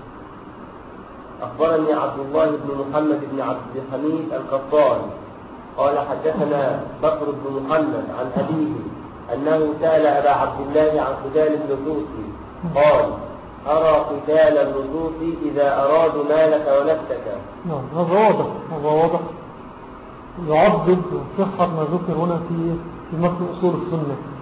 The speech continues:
Speaker 2: نعم، هذا كله موافق، آه، لما ذكره الإمام أحمد في هذا المتن.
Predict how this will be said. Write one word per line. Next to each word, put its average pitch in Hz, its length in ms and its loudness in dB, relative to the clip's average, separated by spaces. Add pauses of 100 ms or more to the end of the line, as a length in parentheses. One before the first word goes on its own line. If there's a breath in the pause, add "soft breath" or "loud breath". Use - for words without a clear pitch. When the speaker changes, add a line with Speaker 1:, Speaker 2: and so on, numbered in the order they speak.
(300)
Speaker 2:
نعم، 131 120 -10 (240)
هذا 165 240 0
كله 196 440 4 (120)
موافق، 190 440 4 (1800)
آه، 147 400 -2
لما 180 200 6
ذكره 170 340 4
الإمام 170 340 2
أحمد 165 300 -2 (920)
في 156 120 0
هذا 147 160 2
المتن. 139 240 -4